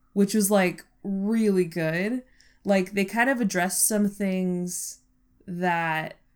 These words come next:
I don't know if they were too afraid to address last season, but, like, they were kinda, like, going for it full force this season, like, in terms of, like, how women were treated back in the eighties, you know, like,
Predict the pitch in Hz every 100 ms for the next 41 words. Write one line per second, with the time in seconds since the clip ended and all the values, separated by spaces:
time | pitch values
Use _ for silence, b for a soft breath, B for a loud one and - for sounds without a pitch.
0 | _ _ _ _ _ - 240 311 330 302
1 | 277 233 202 202 - 214 185 - 190 180
2 | 202 - 269 254 269 269 269 269 262 269
3 | - 269 277 277 277 277 240 - 190 185
4 | 175 - 185 185 - 214 190 175 165 _
5 | - 165 170 180 180 185 175 165 - 170
6 | 165 - 175 180 202 202 214 208 220 208
7 | 175 160 - b b b b b b b
8 | b 202 202 214 196 190 190 175 165 -
9 | 170 170 170 170 165 160 - 175 190 185
10 | 185 196 196 190 196 190 196 202 196 185
11 | 165 160 156 147 139 -